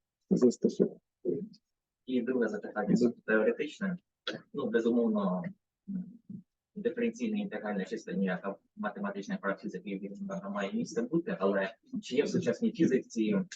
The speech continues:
Speaker 2: якісь галузі, окрім обчислення, ну, наприклад, обчислювальної фізики, де застосовується дуже широко, е, дискретна математика, ну, наприклад, числення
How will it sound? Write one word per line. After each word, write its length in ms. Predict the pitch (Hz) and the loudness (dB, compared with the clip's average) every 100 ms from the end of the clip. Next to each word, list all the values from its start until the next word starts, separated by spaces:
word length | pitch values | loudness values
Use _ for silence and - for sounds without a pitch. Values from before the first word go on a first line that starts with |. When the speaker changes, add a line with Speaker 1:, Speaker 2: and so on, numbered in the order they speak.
| - - - | -16 -8 -6
Speaker 2:
якісь 300 | 208 208 220 | -4 -4 -2
галузі, 400 | 247 277 247 - | 0 2 2 2
окрім 480 | 202 - - 92 - - | 6 6 4 -2 -4 -4
обчислення, 640 | 185 - - 120 180 - 247 | -4 -2 -2 -2 -4 -4 -2
ну, 100 | 196 | -2
наприклад, 360 | - 170 - | -2 -8 -8
обчислювальної 480 | - 196 190 - - | -10 -8 -4 -2 -2
фізики, 300 | 143 107 101 | 0 -2 -2
де 260 | 101 98 101 107 | -2 -2 -2 -6
застосовується 600 | 113 - 131 113 - 98 | -8 -2 2 2 0 -6
дуже 200 | 104 101 | -6 -4
широко, 440 | 117 107 95 - - - - | -2 -4 -6 -10 -10 -10 -4
е, 140 | 190 | -2
дискретна 440 | 214 226 233 - 180 | -2 -4 -4 -2 -4
математика, 520 | 180 180 180 - - | -4 -8 -12 -12 -8
ну, 100 | 247 | -2
наприклад, 360 | 208 202 - - | -2 -2 -6 -8
числення 320 | - 196 190 | -6 -4 -4